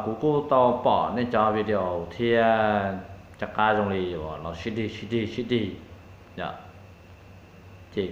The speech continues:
cú cú theo lòng tao hay, rồi lòng tao hay, áp bên lòng lùn trốn nè.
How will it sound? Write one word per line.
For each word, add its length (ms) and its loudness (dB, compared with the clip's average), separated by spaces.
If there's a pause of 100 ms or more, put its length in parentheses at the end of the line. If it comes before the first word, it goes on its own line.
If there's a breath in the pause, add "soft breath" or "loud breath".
cú 120 -14
cú 380 0
theo 140 4
lòng 180 0 (120)
tao 160 0
hay, 260 -4 (440)
rồi 120 -8
lòng 200 -6
tao 120 0
hay, 160 -6
áp 200 -2
bên 120 2
lòng 200 -2
lùn 200 -6
trốn 160 -2
nè. 260 0